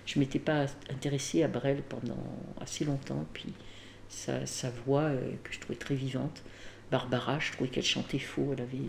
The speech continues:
des fois des, des, des cassures dans la voix qui me perturbaient et qui, qui en faisaient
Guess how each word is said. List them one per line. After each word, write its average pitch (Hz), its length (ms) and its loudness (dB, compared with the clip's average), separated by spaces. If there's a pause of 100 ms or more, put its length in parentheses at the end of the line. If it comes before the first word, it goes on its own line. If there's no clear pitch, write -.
(160)
des 131 80 -2
fois 135 220 -4 (100)
des, 135 60 -2 (400)
des, 135 80 0 (120)
des - 140 -10
cassures - 460 -2
dans 135 100 2
la 123 120 0
voix 143 280 -2
qui - 160 -10
me 127 160 0 (540)
perturbaient 147 680 6
et 185 120 -2
qui, 131 500 -4 (380)
qui - 100 2
en 139 80 6
faisaient 156 440 6